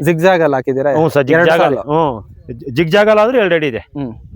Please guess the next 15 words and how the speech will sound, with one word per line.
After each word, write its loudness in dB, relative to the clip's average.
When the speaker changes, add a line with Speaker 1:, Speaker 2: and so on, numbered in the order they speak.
Speaker 1:
ಸ್ನೇಹಿತರೆ, 2
ಇಲ್ಲಿ 2
ಒಂದು 2
ಜಿಗ್‌ಜಾಗ್ 2
ಅಲ್ಲಿ 2
ಫಾರ್ಮ್ಯಾಟ್ -2
ಅಲ್ಲಿ 2
ಹಾಕಿದ್ರೇನು 0
ಎರಡೆರಡು 4
ಅಡಿ 2
ಇದೆ. 2
ಇನ್ನ 2
ಗಿಡನೆಲ್ಲ 0
ಸರಿದು 0
ತೋರಿಸ್ಬೇಕು. 0